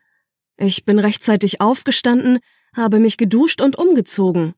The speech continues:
Da noch genug Zeit bis Emmas Ankunft war, habe ich beschlossen, das Buch Die unendliche Geschichte aus dem Wohnzimmerschrank zu holen und während des Frühstücks ein klein wenig darin zu lesen.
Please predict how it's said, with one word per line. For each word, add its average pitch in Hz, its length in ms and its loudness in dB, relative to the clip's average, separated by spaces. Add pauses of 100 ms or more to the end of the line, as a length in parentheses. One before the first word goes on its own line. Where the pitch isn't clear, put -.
(600)
Da 214 140 2
noch 226 160 0
genug 233 360 2
Zeit 269 360 0
bis - 160 -4
Emmas 214 400 0
Ankunft 220 560 -2
war, 214 240 0 (480)
habe 247 160 -2
ich - 80 -4
beschlossen, 233 540 0
das 226 180 -2
Buch 233 320 0
Die 240 180 0
unendliche 214 580 0
Geschichte 220 720 -2
aus 233 120 -6
dem 202 200 0
Wohnzimmerschrank 240 680 0
zu 247 160 0
holen 277 280 4
und 269 280 -2
während 254 260 2
des 240 160 -4
Frühstücks 233 460 -2
ein 247 120 -2
klein 202 360 2
wenig 233 240 2
darin 262 260 0
zu - 140 -2
lesen. 240 480 0